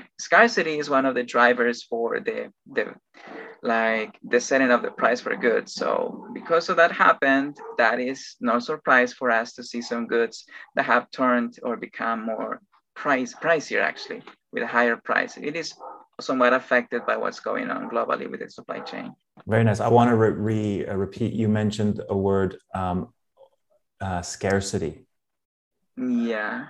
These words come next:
Speaker 2: Yeah, like, very,
Speaker 1: But
Speaker 2: very
Speaker 1: scarcity is just, like, perhaps, no, it's that it's not abundant because you got supply and demand. So the demand
Speaker 2: No,
Speaker 1: is
Speaker 2: so
Speaker 1: pretty high.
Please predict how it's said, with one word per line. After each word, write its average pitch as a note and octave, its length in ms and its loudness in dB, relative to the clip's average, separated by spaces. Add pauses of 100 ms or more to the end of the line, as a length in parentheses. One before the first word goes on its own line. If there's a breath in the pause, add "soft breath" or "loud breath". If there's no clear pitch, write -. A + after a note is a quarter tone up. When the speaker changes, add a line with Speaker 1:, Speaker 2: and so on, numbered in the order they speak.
(220)
Speaker 2:
Yeah, - 100 -6 (100)
like, F2 140 -2
very, F#2+ 180 4
Speaker 1:
But - 120 10
Speaker 2:
very G2 120 4
Speaker 1:
scarcity A#3+ 560 6
is A#3+ 140 4
just, A3+ 240 2
like, A3 200 6 (600)
perhaps, - 680 -2 (400)
no, E4+ 260 4
it's G3+ 320 2
that F#3 280 6
it's F3 100 -4
not G#3 160 8
abundant D#3+ 760 2 (320)
because D#3+ 400 0
you F3+ 160 0
got E3 240 4
supply E3 380 0
and D3+ 140 2
demand. B2+ 540 0
So A#2 320 -4 (160)
the D3+ 100 8
demand E3 280 6
Speaker 2:
No, A#3 60 6
Speaker 1:
is - 80 4
Speaker 2:
so - 60 -6
Speaker 1:
pretty B2 180 2
high. D3+ 420 0